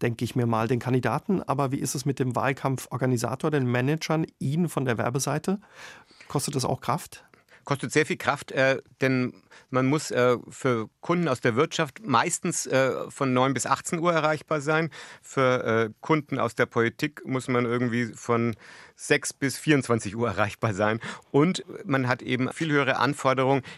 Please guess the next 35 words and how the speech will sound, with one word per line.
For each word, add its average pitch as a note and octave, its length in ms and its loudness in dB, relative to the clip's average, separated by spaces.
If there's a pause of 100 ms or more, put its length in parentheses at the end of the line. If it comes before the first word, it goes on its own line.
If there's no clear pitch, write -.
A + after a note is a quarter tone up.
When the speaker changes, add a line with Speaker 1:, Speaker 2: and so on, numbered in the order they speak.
Speaker 2:
ganz C#3 220 0
schnell C#3+ 200 0
zu C3+ 140 -2
reagieren, B2 520 2
alles D3+ 280 -2
mitzukriegen C#3+ 680 -2 (280)
und B2 460 0
daraus A#2+ 420 2
dann, A#2 320 0
äh, A2+ 240 0 (340)
kreative A#2+ 460 0
Ideen, A#2 460 2
äh, F#2+ 260 -4
zu - 160 -8
ziehen. G2 320 -6 (300)
Wenn C3 140 0
man A2+ 160 0 (140)
gute G3 460 4
Werbung A#2+ 400 4
für G#2+ 520 2
Kunden B2+ 260 0
aus A2 140 -4
der A2+ 140 2
Wirtschaft B2+ 440 0
macht, G#2+ 260 0 (240)
dann B2 200 2
nimmt C#3+ 180 2
man C3+ 160 2
auch E3+ 260 2
vieles C3+ 460 0
von A2+ 240 0
dem A2+ 160 2
auf, A#2 340 2
was, - 320 -2
äh, A2 580 -2